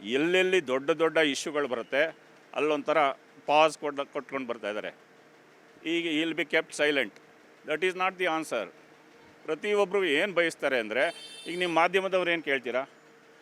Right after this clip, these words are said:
ಮಾಧ್ಯಮದವರು ಕೇಳೋದು ಒಂದು ಸೂಕ್ತವಾದ ಒಂದು ಉತ್ತರ,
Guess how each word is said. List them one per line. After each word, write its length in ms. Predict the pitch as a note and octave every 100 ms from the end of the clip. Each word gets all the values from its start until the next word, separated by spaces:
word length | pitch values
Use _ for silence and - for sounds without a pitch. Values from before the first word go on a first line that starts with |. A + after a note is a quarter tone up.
| -
ಮಾಧ್ಯಮದವರು 580 | A#2+ C#3 F3+ G3 F#3+ F#3+
ಕೇಳೋದು 520 | F#3 F3 F#3 G3+ A3+ - - - - -
ಒಂದು 200 | E3 F3+
ಸೂಕ್ತವಾದ 560 | F3 F#3+ G3 - F3+ F3+
ಒಂದು 640 | F#3+ F3 E3+ E3 D3+ C#3+ C#3+ C3 D3
ಉತ್ತರ, 240 | E3 -